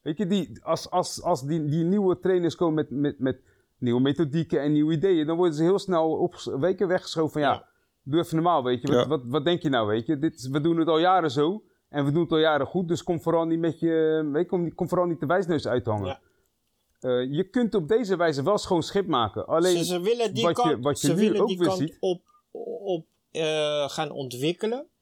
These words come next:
Speaker 2: En wat ik ook heb begrepen
Speaker 1: Ja.
Speaker 2: is dat Sandy Brad, die is in bezit van, tenminste bijna alle trainers van Feyenoord,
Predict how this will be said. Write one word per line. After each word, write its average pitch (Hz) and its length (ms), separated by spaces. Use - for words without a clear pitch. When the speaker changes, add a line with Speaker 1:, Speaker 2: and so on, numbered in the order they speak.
Speaker 2:
En 151 140
wat 160 160
ik 165 140
ook 202 180
heb 196 160
begrepen 190 420
Speaker 1:
Ja. 107 140
Speaker 2:
is 170 160
dat 170 180
Sandy 165 400
Brad, 170 460
die 147 420
is 143 260
in 135 180
bezit 135 400
van, - 180
tenminste 131 440
bijna 135 280
alle 147 300
trainers 127 400
van 127 140
Feyenoord, 127 640